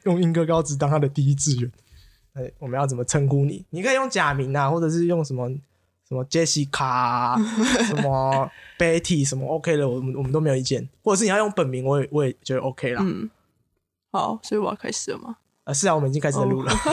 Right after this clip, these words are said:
Speaker 2: <laughs> 我是魏苏玲。
Speaker 1: 嗨，
Speaker 2: 嗨。
Speaker 1: 李儿，可以不用那么干，
Speaker 2: 嗨。
Speaker 1: 没有关系，你酒可以喝多一点，我今天不能喝，
Speaker 2: <laughs>
Speaker 1: 你可以把我的份都喝一点，我没有关系。
Speaker 2: 我是魏苏玲，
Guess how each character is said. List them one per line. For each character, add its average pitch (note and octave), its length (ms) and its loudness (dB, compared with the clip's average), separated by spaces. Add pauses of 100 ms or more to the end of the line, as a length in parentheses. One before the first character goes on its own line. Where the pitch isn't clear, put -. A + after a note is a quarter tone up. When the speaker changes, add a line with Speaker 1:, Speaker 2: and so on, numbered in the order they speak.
(460)
Speaker 2:
<laughs> - 540 -20
我 G3+ 140 0
是 G#3 180 0
魏 G3+ 240 2
苏 G3 340 0
玲。 G3+ 480 -2 (500)
Speaker 1:
嗨， C3 300 -2 (220)
Speaker 2:
嗨。 G#2+ 220 -6
Speaker 1:
李 C#3 160 2
儿， C#3 220 2 (220)
可 - 80 -2
以 D#3 60 4
不 C#3+ 60 0
用 D3 80 0
那 D#3 60 0
么 D3 80 -2
干， C3+ 200 -2
Speaker 2:
嗨。 - 20 -2
Speaker 1:
没 C3 60 0
有 A#2+ 80 -2
关 B2 120 -2
系， C3+ 100 -2
你 D3 120 2
酒 C#3+ 140 0
可 D3+ 120 2
以 C#3 40 2
喝 C3+ 160 4
多 C3+ 180 2
一 C3+ 40 2
点， B2 120 -2
我 C3 80 0
今 E3 120 2
天 E3+ 100 2
不 F3+ 80 2
能 C#3+ 180 2
喝， D3 140 4
Speaker 2:
<laughs> E4+ 420 0
Speaker 1:
你 E3+ 60 2
可 G#3 80 4
以 G3 60 2
把 G3+ 180 4
我 - 40 4
的 C#4 80 4
份 G#3 200 0
都 F3+ 120 2
喝 F3 160 2
一 E3 60 4
点， D3+ 140 0
我 C3+ 60 -4
没 D3 80 2
有 D3 80 2
关 C#3 180 2
系。 C3 160 0
Speaker 2:
我 F#3 100 -2
是 - 260 -6
魏 F#3+ 200 0
苏 F#3 320 -4
玲， G3 500 -6